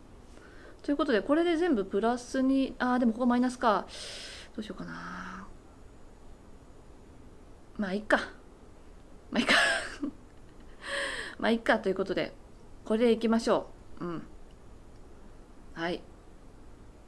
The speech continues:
どうにか、この、いけるかな。三千九百ポイントか。もうちょっとかけようかな。一、三、五とかにもちょっとかけておきましょうか。はい。じゃあ、四千ポイントかけます。また、区切りよく。確定。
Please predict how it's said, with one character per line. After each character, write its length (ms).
ど 120
う 40
に 100
か、 200
こ 120
の、 220
い 80
け 120
る 100
か 80
な。 260
三 220
千 160
九 100
百 160
ポ 140
イ 20
ン 40
ト 80
か。 220
も 160
う 20
ち 100
ょ 40
っ 20
と 100
か 120
け 100
よ 80
う 20
か 80
な。 160
一、 340
三、 420
五 140
と 100
か 100
に 80
も 80
ち 80
ょ 20
っ 20
と 60
か 80
け 80
て 80
お 20
き 100
ま 60
し 100
ょ 80
う 40
か。 120
は 100
い。 80
じ 80
ゃ 20
あ、 20
四 180
千 160
ポ 80
イ 40
ン 40
ト 80
か 80
け 80
ま 140
す。 240
ま 100
た、 200
区 120
切 100
り 60
よ 100
く。 220
確 240
定。 240